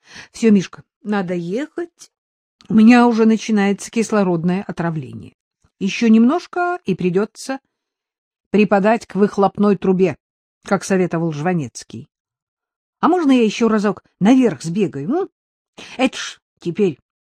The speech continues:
моё царство. Беги. Только на пять минут, не больше. Как странно.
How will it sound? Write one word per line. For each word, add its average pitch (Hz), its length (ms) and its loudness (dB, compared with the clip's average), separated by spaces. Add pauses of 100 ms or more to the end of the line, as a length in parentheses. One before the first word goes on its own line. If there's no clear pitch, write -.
(300)
моё 175 300 2
царство. 160 720 -4 (380)
Беги. 196 580 -2 (760)
Только 202 600 -2 (640)
на 208 160 2
пять 262 220 -6
минут, 202 360 0 (440)
не 147 240 -2
больше. 156 500 -4 (1400)
Как - 220 -10
странно. 139 1120 -10